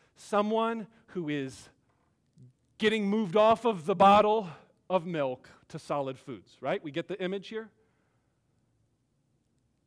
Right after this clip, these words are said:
This means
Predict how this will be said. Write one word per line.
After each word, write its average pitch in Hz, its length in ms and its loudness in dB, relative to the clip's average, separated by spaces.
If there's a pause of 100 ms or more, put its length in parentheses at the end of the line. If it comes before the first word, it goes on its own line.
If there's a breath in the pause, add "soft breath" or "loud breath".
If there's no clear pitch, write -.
(1700)
This 170 320 -6
means 123 480 -8